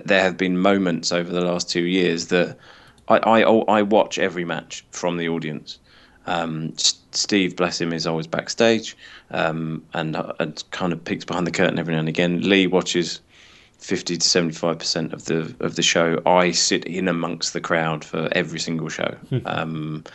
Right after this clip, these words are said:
Speaker 1: as the ring announcer and compere, and, and then I, so I flip between the crowd and getting in the ring and doing my bit and, um, and stuff. So I've been privileged to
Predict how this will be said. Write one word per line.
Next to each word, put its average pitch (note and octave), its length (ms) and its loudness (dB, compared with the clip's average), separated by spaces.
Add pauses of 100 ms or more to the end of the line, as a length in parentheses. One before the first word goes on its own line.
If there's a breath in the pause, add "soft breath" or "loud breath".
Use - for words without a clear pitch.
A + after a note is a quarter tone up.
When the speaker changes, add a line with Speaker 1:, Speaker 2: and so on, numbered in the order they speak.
(200 loud breath)
Speaker 1:
as - 300 -2
the E2 80 -4
ring E2 180 -2
announcer D#2 420 -4
and D#2 220 -4
compere, D#2 560 -2
and, E2+ 160 -10 (240)
and D#2+ 120 -4
then D#2 120 -2
I, D#2 80 -4
so E2 160 0
I D#2+ 60 0
flip - 320 0
between D#2+ 320 -2
the D#2+ 60 0
crowd D#2 380 -2
and D#2+ 180 0
getting - 240 -2
in D#2 100 -2
the D#2 100 0
ring D#2 240 0
and D#2 120 0
doing D#2+ 280 0
my D#2+ 100 2
bit D#2+ 300 0
and, E2+ 180 -10 (560 loud breath)
um, - 320 0
and D#2+ 100 -2
stuff. F2 240 2
So E2 320 4
I've F2+ 220 2
been F2 400 0 (140)
privileged E2+ 640 0
to E2 340 -2